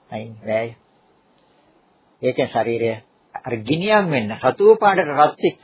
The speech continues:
ගිනියම් වෙන්න වෑයකින් ශරීරය සහින එක හොඳයි කිව්වා.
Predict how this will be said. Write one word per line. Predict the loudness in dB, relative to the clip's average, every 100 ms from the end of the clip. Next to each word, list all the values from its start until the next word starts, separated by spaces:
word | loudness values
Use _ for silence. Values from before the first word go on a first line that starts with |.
| -6
ගිනියම් | -4 -2 -2 -2
වෙන්න | -6 -6
වෑයකින් | 0 2 2 -2 -6
ශරීරය | -4 -2 0 0 -2 _ _ _
සහින | -2 -2 -2
එක | -4 -4
හොඳයි | -6 -6
කිව්වා. | -8 -14 -18